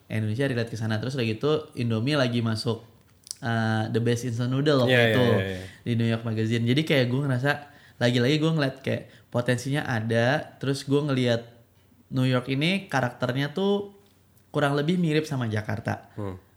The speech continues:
Speaker 1: Eh, hustle-nya ada, biaya hidup tinggi.
Speaker 2: Hmm.
Speaker 1: Terus orang commute dari, eh, pinggiran ke kota, ke
Speaker 2: Hmm.
Speaker 1: Manhattan gitu. Terus eh,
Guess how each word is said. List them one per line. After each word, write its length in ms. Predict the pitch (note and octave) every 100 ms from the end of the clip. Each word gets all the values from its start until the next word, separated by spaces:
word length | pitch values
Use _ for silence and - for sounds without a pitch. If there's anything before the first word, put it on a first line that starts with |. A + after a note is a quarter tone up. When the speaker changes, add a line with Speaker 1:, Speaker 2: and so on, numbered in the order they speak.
| _
Speaker 1:
Eh, 200 | - A#2
hustle-nya 600 | A2 A2+ G#2+ A2+ A2+ C3 -
ada, 680 | G#2 G#2+ A2+ A2+ A2+ - - _
biaya 260 | - A#2 G#2+
hidup 240 | G2+ A#2+
tinggi. 480 | A#2+ A2+ G2+ G2+ G#2
Speaker 2:
Hmm. 220 | G#2+ G#2+ - - _
Speaker 1:
Terus 220 | A#2+ B2
orang 320 | - A2+ B2 C3
commute 400 | A2+ A2+ A#2+ A#2+
dari, 480 | A#2 G#2+ G#2+ G#2+ G#2 - - _ _ _
eh, 640 | G#2 G#2 G#2 G#2 G#2 G2+ G2+
pinggiran 560 | A#2+ A#2 A2+ A#2 C3 C3+
ke 100 | A2
kota, 460 | G#2+ G#2+ B2 A#2+
ke 80 | A2+
Speaker 2:
Hmm. 20 |
Speaker 1:
Manhattan 380 | A2+ A2 G#2+ A#2+
gitu. 240 | A2 G#2+
Terus 400 | G#2 A#2 C3 - - - - - _ _
eh, 400 | A2 G#2+ G#2+ G#2+